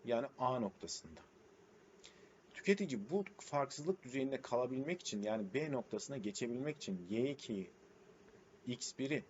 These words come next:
X ikiyi tükettiğinde, e, ne olacaktır? Bunu azaltırken bunu çoğaltacaktır. Yani doğru cevap nedir burada? Farksızlık eğrilerinin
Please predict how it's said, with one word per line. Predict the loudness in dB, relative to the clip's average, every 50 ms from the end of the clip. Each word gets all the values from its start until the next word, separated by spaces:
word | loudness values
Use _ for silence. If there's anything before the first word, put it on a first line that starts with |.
| -12 -8 -8
X | -6 -6 -4 -6
ikiyi | -6 -4 -2 -2 -2 -2
tükettiğinde, | -4 -8 -6 -4 -4 -4 -4 -4 -4 -2 0 0 0 0 -2 -4 -8 -8 -10 -16 -20 -20 -20 -20 -20 -20 -20 -20 -20 -20 -20 -20 -20 -20 -20 -18 -12 -8
e, | -4 -4 -2 -2 -4 -4 -8 -10 -10 -12 -12 -14 -14 -16 -10 -2
ne | 2 4
olacaktır? | 6 6 6 4 4 2 0 -2 -6 -8 -6 -4 -2
Bunu | 0 0 0 0 0
azaltırken | 0 2 2 0 0 0 -2 -4 -4 -4 -4 -4 -4 -6 -10 -16 -12 -6
bunu | -6 -4 -4 -4
çoğaltacaktır. | -4 -2 0 0 0 -2 -4 -4 0 0 0 0 -2 -6 -12 -12 -12 -14 -16 -20 -20 -20 -20 -14 -4 2
Yani | 4 6 6 6 4 2 0
doğru | 2 2 2 2 4
cevap | 4 4 4 4 2 0 0
nedir | 0 2 4 4 2 2 2
burada? | 2 2 2 0 0 -2 -4 -8 -14 -20 -20 -20 -20 -20 -20 -20 -20 -20 -20 -20 -20 -20 -20 -20 -4
Farksızlık | 2 2 2 2 2 -2 -2 0 0 2 4
eğrilerinin | 6 4 6 4 2 2 2 2 2 0 -2 -4